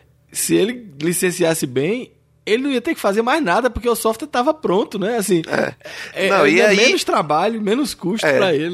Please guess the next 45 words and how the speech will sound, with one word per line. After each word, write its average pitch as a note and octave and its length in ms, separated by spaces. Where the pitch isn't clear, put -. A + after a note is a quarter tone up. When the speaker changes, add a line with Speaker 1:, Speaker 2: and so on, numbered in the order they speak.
Speaker 1:
né? - 120
Speaker 2:
E, F3+ 440
e G#3 60
aí, G3+ 640
mas E3+ 300
aí G#3+ 180
qual A3+ 160
era G#3+ 140
o G#3 40
problema D#3+ 460
dele? C3 360
"Não, A#3 180
mas A3 180
aqui A#3 320
no A3 140
meu G3+ 180
plano F#3 360
de F3+ 100
negócios, D3+ 720
o C3 60
que - 100
eu D3+ 80
prometi D#3 500
pra D3 140
fazer C#3 380
com - 60
os - 40
primeiros C3 380
investidores D3 480
era A3+ 160
uma B3+ 60
impressora." F#3 760
Aí D#3+ 220
o B3 60
cara C4+ 260
disse F#3+ 220
assim, G3 200
"Rasgue F#3+ 580
seu B3+ 200
plano F#3 280
de F3+ 60
negócios, E3 680
vá F3+ 200
ganhar A#3 240
dinheiro G3 480